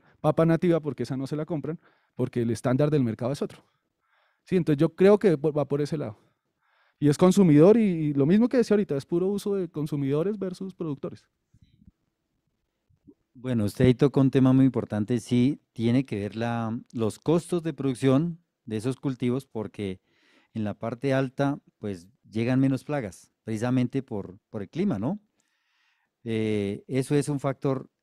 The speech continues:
Speaker 2: bastante determinante. Y en la zona baja, las plagas, como por ejemplo la polilla guatemalteca, otros, otras plagas que están llegando,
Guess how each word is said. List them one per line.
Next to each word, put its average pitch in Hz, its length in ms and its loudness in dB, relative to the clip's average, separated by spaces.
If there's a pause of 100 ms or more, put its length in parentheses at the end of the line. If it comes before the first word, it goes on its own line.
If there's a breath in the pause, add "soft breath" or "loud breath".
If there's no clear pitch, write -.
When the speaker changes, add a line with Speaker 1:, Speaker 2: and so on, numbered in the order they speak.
(440)
Speaker 2:
bastante 123 680 -4
determinante. 107 960 -2 (160)
Y 117 100 -8
en 110 60 -6
la 107 100 -8
zona 131 240 -4
baja, 135 380 -4 (500 soft breath)
las 107 180 -10
plagas, 120 380 -6
como 104 260 -8
por 95 120 -8
ejemplo 101 220 -8
la 113 220 -4
polilla 104 320 -6
guatemalteca, 113 840 -8
otros, 120 360 -16
otras 147 280 -16
plagas 127 340 -10
que 113 80 -14
están 110 220 -8
llegando, 117 520 -4